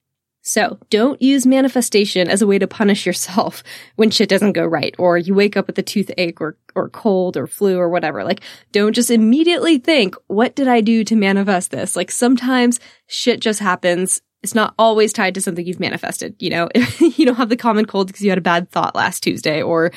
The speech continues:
because you got pissed off at traffic. Like, sometimes it just is.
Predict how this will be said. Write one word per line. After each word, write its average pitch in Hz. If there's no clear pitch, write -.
because 202
you 208
got 175
pissed 185
off 165
at -
traffic. -
Like, -
sometimes 233
it 220
just 214
is. -